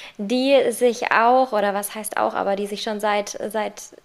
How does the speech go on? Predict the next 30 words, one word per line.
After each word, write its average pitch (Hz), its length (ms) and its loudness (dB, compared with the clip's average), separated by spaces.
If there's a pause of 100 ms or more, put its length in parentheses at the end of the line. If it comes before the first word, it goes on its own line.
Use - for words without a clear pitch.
(380)
Jahren 240 640 6
inzwischen 220 800 -2
mit - 340 0
dem 233 180 2
Thema 220 540 0 (560)
Community-Aufbau, 233 1200 4
beziehungsweise 202 580 -2
wirklich 202 240 -6
dieses 202 340 -4
Netzwerk, 202 600 -2
diese 202 220 -4
Gemeinsamkeiten 202 1080 -4
erschaffen, 196 600 -4
diese 196 400 -2 (360)
Synergien 269 760 6
erschaffen, 233 640 2
Gleichgesinnte 220 680 0
finden, 214 340 -4
beschäftigt, 214 640 -2
was 214 240 0
ich 226 160 0
ja 226 140 4
selber 196 340 6
auch 190 80 4
super 262 400 0
wichtig 214 340 -4
finde, 202 380 -4
was 196 220 -2
ich - 180 -8
auch - 180 0